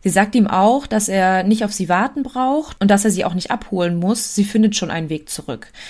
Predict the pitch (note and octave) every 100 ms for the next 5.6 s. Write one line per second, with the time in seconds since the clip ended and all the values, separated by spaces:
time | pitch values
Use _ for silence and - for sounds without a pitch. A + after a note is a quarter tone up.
0 | - - E3+ F#3 F#3+ G3+ G3+ G3+ F#3 G#3
1 | A3 G#3 - F3 F3+ F3+ - F#3+ F#3 F3
2 | E3+ E3 - G#3+ A#3+ A3+ A3+ A3+ A3 G#3+
3 | F#3+ F3+ - - D#3+ G3 G3+ E3 F3+ F3
4 | E3+ F#3 - G3 - G#3 G#3 G#3+ G3+ F#3
5 | F3+ F3 F#3+ G3 F#3